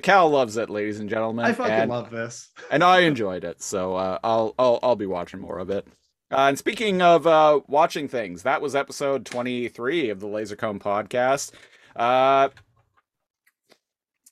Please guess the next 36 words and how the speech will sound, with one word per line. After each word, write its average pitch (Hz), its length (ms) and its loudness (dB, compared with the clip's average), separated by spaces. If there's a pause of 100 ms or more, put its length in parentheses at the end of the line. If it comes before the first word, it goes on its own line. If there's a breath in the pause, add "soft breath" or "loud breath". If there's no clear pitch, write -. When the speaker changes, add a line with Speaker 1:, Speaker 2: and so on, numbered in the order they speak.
(180)
Speaker 1:
best 233 200 0
way 240 100 2
to 214 40 2
support 214 240 -4
the 196 60 -8
show, 190 280 2
go 151 120 -6
to 143 60 -6
Patreon, 131 600 -4
patreon 143 380 -4
dot 135 140 0
com 131 260 -2
slash 131 300 -2
lasercomb, 117 520 -6
L 127 160 0
A 127 100 2
Z 131 220 2
O 127 160 2
R 127 200 2
C 135 280 -4
O 123 180 -2
M 123 260 -6
B. 104 600 -8
You've 131 180 -2
heard 135 180 2
the 113 60 -10
spiel 135 320 -2
before, 139 440 -2
so 127 140 -6
I'm 113 120 -4
not 113 180 -4
gonna 117 200 -8
give 117 200 -4
it 120 100 -6
to 131 100 -2
you 123 320 0